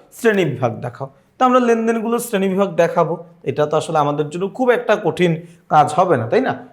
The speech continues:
মানে কোনটা কোন শ্রেণীর হিসাব আমি শুধুমাত্র এইটা দেখাই দেবো। ওই হিসাবটা কি একটা সম্পদ, ওই হিসাবটা কি ব্যয়, ওই হিসাবটা কি আয়,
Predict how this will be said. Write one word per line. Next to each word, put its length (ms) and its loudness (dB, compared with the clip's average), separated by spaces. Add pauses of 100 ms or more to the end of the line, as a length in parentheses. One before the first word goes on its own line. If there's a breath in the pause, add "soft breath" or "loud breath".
মানে 140 -6
কোনটা 400 0
কোন 360 0
শ্রেণীর 360 0
হিসাব 840 0 (120)
আমি 180 2
শুধুমাত্র 520 0
এইটা 320 4
দেখাই 320 2
দেবো। 320 0
ওই 160 6
হিসাবটা 460 -2
কি 120 -2
একটা 200 -2
সম্পদ, 580 2 (360 loud breath)
ওই 140 6
হিসাবটা 380 2
কি 140 -2
ব্যয়, 440 4 (280)
ওই 120 4
হিসাবটা 380 2
কি 160 0
আয়, 380 4